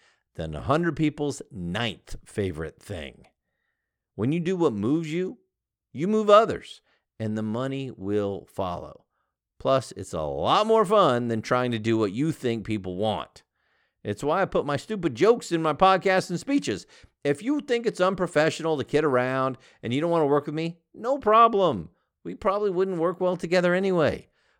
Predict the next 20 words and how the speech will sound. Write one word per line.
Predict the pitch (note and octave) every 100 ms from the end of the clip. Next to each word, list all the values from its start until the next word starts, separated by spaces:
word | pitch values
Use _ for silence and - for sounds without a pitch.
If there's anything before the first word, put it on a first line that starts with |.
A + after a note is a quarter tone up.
| -
But | C3+
if | C3+
you | C#3
like | B2 F3 E3
my | D#3 A2
podcast, | A2 F#2 D#2+ F2+ E2 -
you | G2
like | D#3 F#3+
my | D3+ B2+
blog, | A2 G2 F2+ E2 E2+
well, | A#2+ D3+
we'll | E3+ E3
probably | - G3 A3 A3
get | G3+
along | F#3 G3+ F3+ B2+ C#3
and | C3 C3
work | C#3+ C#3
really | D#3+ G#3+ E4 F4 E4 D#4
well | C#4+ G#3
together. | C#3 G#2 C#2 G#1